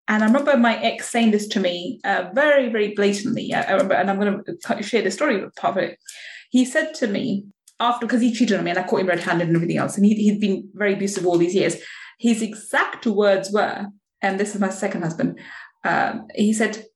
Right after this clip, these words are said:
"Even after everything I've done," his exact words, "even after everything I've done, go, no one's gonna blame me. Everyone's gonna say,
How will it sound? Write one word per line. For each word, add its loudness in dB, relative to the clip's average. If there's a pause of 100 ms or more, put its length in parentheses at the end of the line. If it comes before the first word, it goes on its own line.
(160)
"Even 2
after 0
everything 2
I've 0
done," -2 (120)
his 0
exact 0
words, -8 (220)
"even 0
after 0 (120)
everything 2
I've 2
done, 4
go, 0 (640)
no 6
one's 2
gonna 2
blame 4
me. 0 (480)
Everyone's 2
gonna 2
say, 0